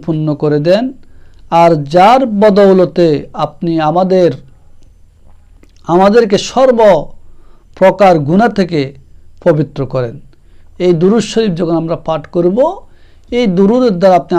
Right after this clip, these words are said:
আমাদেরকে যত প-, আমাদের যত প্রকারের গুনাহ আছে, সকল প্রকারের গুনাহ থেকে আপনি আমাদেরকে পবিত্র করেন। আর যার বিনিময়ে আপনার দরবারে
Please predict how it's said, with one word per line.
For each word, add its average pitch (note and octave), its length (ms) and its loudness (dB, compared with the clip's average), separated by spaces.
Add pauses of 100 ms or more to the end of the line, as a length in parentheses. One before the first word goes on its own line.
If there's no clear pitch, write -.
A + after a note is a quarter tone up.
আমাদেরকে E3+ 480 -6
যত D#3 280 -6
প-, F3 360 -6
আমাদের E3 380 -4
যত D#3 240 -6 (180)
প্রকারের F#3+ 460 2 (880)
গুনাহ G#3 260 4 (100)
আছে, C#4+ 340 -4 (2250)
সকল G#3 280 2 (140)
প্রকারের G3 400 0
গুনাহ G#3+ 180 0
থেকে F#3 240 -4
আপনি E3 220 -2 (100)
আমাদেরকে D3+ 560 -6 (680)
পবিত্র F3 360 0 (140)
করেন। B2 200 -4 (760)
আর F3+ 140 2 (200)
যার B3 240 6 (140)
বিনিময়ে F#3+ 540 2 (1400)
আপনার F#3 520 0
দরবারে G3+ 520 4